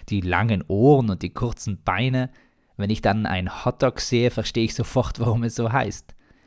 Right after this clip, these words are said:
Ein Dackel hat total eine solche Wurstform. Nur, dass die Dackelwurstform nicht der Maika macht. Oi, oi, oi.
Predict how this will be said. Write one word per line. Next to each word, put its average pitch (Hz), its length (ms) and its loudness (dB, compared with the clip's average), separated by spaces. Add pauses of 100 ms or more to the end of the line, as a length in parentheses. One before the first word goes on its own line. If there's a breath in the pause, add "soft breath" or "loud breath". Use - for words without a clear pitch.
(280 soft breath)
Ein 98 220 -4
Dackel 110 420 0
hat - 280 -2
total 104 440 0
eine 107 200 0
solche 107 480 0
Wurstform. 87 800 -4 (320)
Nur, 120 260 2
dass 113 200 2
die 95 240 -2 (180 soft breath)
Dackelwurstform 113 1300 0
nicht - 400 -4
der 104 120 0
Maika 101 440 -2
macht. - 420 -10 (1000)
Oi, 160 520 8
oi, 160 280 10
oi. 156 400 8